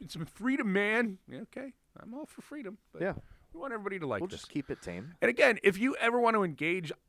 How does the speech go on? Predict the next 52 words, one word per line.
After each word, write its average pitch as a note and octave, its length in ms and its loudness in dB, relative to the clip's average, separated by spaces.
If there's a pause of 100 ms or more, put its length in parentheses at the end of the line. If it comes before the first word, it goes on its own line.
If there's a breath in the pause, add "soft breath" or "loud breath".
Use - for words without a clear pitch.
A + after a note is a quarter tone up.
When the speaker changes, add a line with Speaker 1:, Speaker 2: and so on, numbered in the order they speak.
(260)
Speaker 1:
either E3 260 6
of E3+ 100 6
us F3 200 4
in C#3+ 80 0
a A2+ 60 -2
conversation C#3 720 0
that A#2+ 140 -2
you B2 160 -2
hear C3 240 2
us B2 140 0
say B2 180 -2
on A2 80 -2
the F#2 80 -14
podcast D3+ 640 -2
or D3 40 -8
somewhere, D#3+ 320 -4
like, B2 120 -6
if D3 100 -4
you C4 80 2
disagree E3 480 4
with B2+ 120 0
the A2+ 60 2
rant B2+ 280 2
I A2 100 0
just G2+ 240 -2
had, G2+ 220 -4 (160)
let A3+ 180 -2
me D3+ 80 0
know. C3 300 4
I G#2+ 80 -2
mean, C#3+ 260 -2 (300 loud breath)
I G3+ 140 12
would G#3+ 160 6
rather F#3 320 8
have C#3+ 340 4 (260)
discourse D#3 580 0
and G#2 120 -10
talk C#3 280 6
about D3 280 4
it D3 120 -2 (600 soft breath)
and A#2+ 160 2
explain C3+ 400 0
it. G2 80 -6
Doesn't D#3+ 200 2
mean D#3+ 120 -2
you're B2 100 -2
gonna G#2+ 140 -4
change A2+ 280 -6
my F#2+ 140 -6
opinion, C3+ 420 -4
and A2 140 -8
it F#2 100 -10